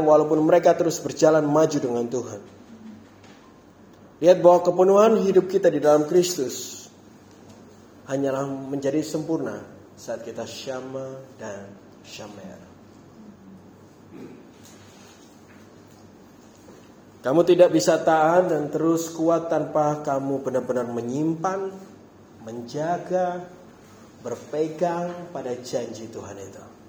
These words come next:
Janji Tuhan, di Titus katakan, janji Tuhan itu membebaskan. Membebaskan dari kehidupan yang tidak punya hukum.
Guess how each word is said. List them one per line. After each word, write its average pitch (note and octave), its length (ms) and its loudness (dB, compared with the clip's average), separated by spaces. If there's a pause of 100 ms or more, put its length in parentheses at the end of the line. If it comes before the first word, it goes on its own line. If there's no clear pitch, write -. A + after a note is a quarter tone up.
(1500)
Janji C3+ 280 -4 (120)
Tuhan, B2+ 440 -4 (1000)
di B2 80 -10
Titus D3+ 400 -6
katakan, C#3 560 -4 (920)
janji B2+ 320 -10
Tuhan C#3+ 360 -8
itu D#3 560 -6 (320)
membebaskan. A#2+ 880 -10 (1900)
Membebaskan C#3+ 800 -4
dari C3 160 -4
kehidupan C3+ 560 -6
yang C3 160 -6
tidak - 640 -8
punya G#2+ 240 -14
hukum. - 280 -16